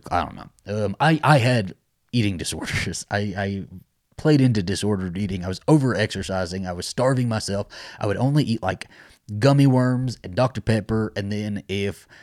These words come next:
I ended up eating, like, cheesy bread for, um, fucking Domino's, um, I would purge it, you know? And then I would go over-exercise and make sure I was, like, really skinny. Um,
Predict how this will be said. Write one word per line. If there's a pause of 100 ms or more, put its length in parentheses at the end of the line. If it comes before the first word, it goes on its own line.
(300)
I
ended
up
eating,
like,
cheesy
bread
for,
um,
fucking
Domino's, (340)
um,
I
would
purge
it, (180)
you
know?
And
then
I
would
go
over-exercise
and
make
sure
I
was,
like,
really
skinny. (580)
Um,